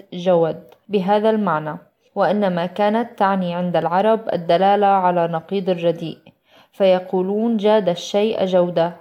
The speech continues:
أي صار جيدا، وأجاد بمعنى أتى بالجيد من القول والفعل، والتجويد مصدر.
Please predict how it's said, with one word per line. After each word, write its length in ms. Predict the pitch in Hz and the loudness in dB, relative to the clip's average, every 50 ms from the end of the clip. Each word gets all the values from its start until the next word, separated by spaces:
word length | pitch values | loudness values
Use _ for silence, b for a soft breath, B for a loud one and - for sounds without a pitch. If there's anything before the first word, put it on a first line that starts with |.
| _ _ - | _ _ -4
أي 140 | 190 180 185 | -2 -2 -2
صار 360 | 180 - 185 180 202 214 214 | -2 0 0 2 2 2 2
جيدا، 580 | 208 202 185 170 170 170 160 156 151 151 170 - - _ b b b b b b b _ | 2 2 0 0 0 -4 -4 -4 -4 -4 -4 -8 -14 _ b b b b b b b _
وأجاد 800 | 127 131 120 131 185 180 180 196 196 208 202 208 226 240 247 214 | 0 2 2 2 2 2 2 2 2 4 2 2 2 2 2 2
بمعنى 600 | 214 190 180 185 190 196 190 185 175 165 - - | 0 0 0 0 0 0 -2 -2 -2 -4 -4 -4
أتى 280 | 202 202 - 214 214 208 | -6 -2 0 0 0 0
بالجيد 680 | 190 180 175 170 165 175 185 190 202 202 208 190 185 | 0 -2 -6 -6 -2 0 0 0 0 -2 -4 -4 -4
من 240 | 202 202 196 190 165 | -6 -4 -4 -4 -4
القول 580 | 160 160 170 - - 196 202 214 220 226 214 208 | -4 -6 -8 -2 0 2 2 2 2 0 0 2
والفعل، 580 | 185 175 185 180 - - 180 156 147 156 156 - - - b b b b b b b b | 2 2 2 0 -2 0 2 2 2 2 0 -4 -10 -20 b b b b b b b b
والتجويد 880 | - 185 196 196 196 - 190 185 175 180 185 202 214 220 226 220 - 202 | -2 -2 -2 -2 0 0 0 2 2 -2 -4 -4 -2 -2 -4 -4 -4 -4
مصدر. 440 | 190 185 175 165 170 - 156 165 | -4 -4 -4 -6 -4 -4 -4 -4